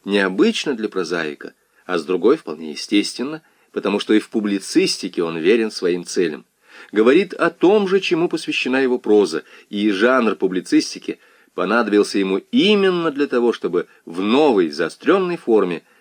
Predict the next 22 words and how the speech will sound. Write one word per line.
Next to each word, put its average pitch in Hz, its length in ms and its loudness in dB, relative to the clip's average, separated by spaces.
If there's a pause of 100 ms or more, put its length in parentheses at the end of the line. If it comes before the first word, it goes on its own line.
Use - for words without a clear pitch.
сказать 90 520 -2
о 95 80 -6
необходимо 110 800 -4 (160)
важных 78 480 -6
вещах. - 480 -14 (1600)
В 135 100 2
одном 214 340 4
только 113 300 2
мне 107 240 4
всё 190 240 2
время 139 320 4
хочется - 460 -4
поспорить 92 640 0
с - 60 -6
писателем. - 640 -10 (540)
Хотя 190 280 2
он 190 120 2
и 175 100 -4
называет 185 520 2
эту 95 220 -4
книгу 98 360 -4
публицистикой, 143 1000 -4